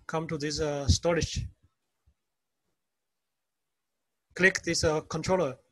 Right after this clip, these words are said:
You see this, uh, icon. Add the optical drive. The second one is add hard disk. We add a hard disk here. Now you see I have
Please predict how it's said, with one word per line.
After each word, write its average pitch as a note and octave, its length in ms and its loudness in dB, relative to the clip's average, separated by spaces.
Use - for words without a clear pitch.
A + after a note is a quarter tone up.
You E3 80 -12
see F3 240 -2
this, D#3 300 -2
uh, D3 220 -2
icon. D#3 400 -4
Add F3 240 4
the F3 160 0
optical F#3 580 0
drive. C#3+ 300 0
The - 60 -6
second F#3 320 0
one D#3 140 0
is D3+ 180 -4
add F3 240 4
hard F#3 300 2
disk. D3+ 240 -2
We D#3+ 260 -6
add E3 160 -2
a D3+ 140 -4
hard D#3 240 -6
disk C#3+ 240 -6
here. E3 240 -2
Now D3+ 120 -8
you D#3 120 -8
see D3+ 160 0
I D3 80 -2
have C#3+ 300 -10